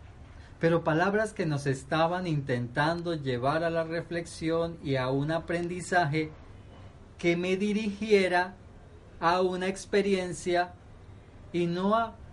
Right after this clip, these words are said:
palabras, a más palabras. Por eso es que finalizamos el año con menos palabras.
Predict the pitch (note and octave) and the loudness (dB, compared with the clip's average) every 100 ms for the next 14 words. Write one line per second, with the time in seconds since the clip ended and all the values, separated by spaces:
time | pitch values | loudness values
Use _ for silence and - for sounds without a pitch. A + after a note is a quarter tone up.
0 | - E3+ E3+ A3+ G3+ C#3+ - - - - | 2 2 4 -2 -2 -6 -8 -12 -18 -20
1 | - D3+ D#3 A3 - C3 A#2 B2+ - - | -8 -4 -2 -2 -4 -4 -6 -12 -12 -14
2 | - - - - - - - - - - | -14 -14 -16 -18 -20 -20 -20 -18 -18 -18
3 | - - - F#3+ G#3 C4 - B3 - D#3 | -18 -6 0 2 2 -2 -4 -4 -2 -2
4 | D3+ C#3 C3+ E3+ F3 F#3 - F#3+ F#3 E3+ | 0 0 0 0 0 -2 0 2 2 2
5 | D#3 D#3 - - D#3 C3+ C3+ C#3+ D3+ D3+ | 0 -4 -8 0 4 4 4 4 4 4
6 | D#3 D#3 - D3+ C#3+ B2 - | 0 0 2 4 4 2 -4